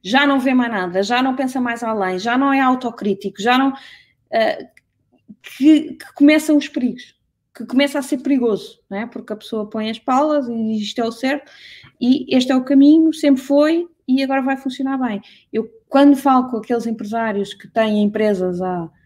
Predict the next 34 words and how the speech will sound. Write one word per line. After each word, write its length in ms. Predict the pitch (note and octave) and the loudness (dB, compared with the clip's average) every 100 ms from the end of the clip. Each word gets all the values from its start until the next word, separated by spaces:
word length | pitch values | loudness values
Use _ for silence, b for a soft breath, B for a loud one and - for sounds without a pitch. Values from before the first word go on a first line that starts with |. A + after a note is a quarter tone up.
| _ _ _ | _ _ _
trinta 300 | G#3 A3+ G#3+ | -4 -2 -2
ou 60 | G#3 | -4
quarenta 340 | G#3+ G#3 G#3 | -2 -2 0
anos, 460 | G3+ F#3 F3 D#3 - b b _ | -2 -2 -4 -6 -16 b b _
eh, 260 | - F3+ - | -4 -2 -2
e 160 | G#3 G#3 | 0 0
que 800 | G#3 - A#3 A#3 A3 G3 F#3 - _ _ | -2 -2 2 4 6 6 4 -4 _ _
o 140 | - A#3+ | 4 6
negócio 480 | B3 B3 B3+ - B3 | 8 6 4 0 0
tem 180 | A#3+ | 2
corrido 460 | - - - A3 G3 | 0 -4 -6 -6 -2
bem, 420 | G3 F#3+ G3+ C4 - | 0 0 -2 -4 -2
eu 140 | A3+ | -4
vou 140 | A3 B3 | -2 -2
sempre 300 | B3 B3+ B3+ | 2 4 8
muito 240 | B3 B3 | 6 6
a 40 | |
medo, 300 | B3+ C4+ G#3 - _ _ _ _ _ _ | 0 0 -2 -12 _ _ _ _ _ _
porque 280 | - - G#3+ | -10 0 2
a 60 | |
maior 380 | A#3 C#4+ D4 C4 | 6 6 6 4
parte 320 | C4 B3+ B3 | 4 2 2
deles 460 | B3 A3+ A3+ D4+ - b b b b _ | 2 2 2 -4 -8 b b b b _
estão 260 | - - C#4 | -4 6 8
muito 380 | C4+ F#4 F4 | 10 8 4
pouco 300 | - C#4 C#4 | 4 2 4
abertos 760 | B3+ A#3+ B3 D#4+ - G4 - _ _ _ | -2 2 0 0 -8 -16 -16 _ _ _
a 100 | C4 | -6
coisas 480 | C4 C#4+ C#4+ B3+ C#4 | -4 -2 0 2 2
diferentes 500 | B3+ B3+ B3 A3+ A3 | 0 -2 -6 -6 -8
daqui 240 | A3+ A3 | -12 -10
para 140 | A#3 A#3 | -12 -12
a 40 | |
frente. 380 | B3 A3 - _ | -12 -16 -16 _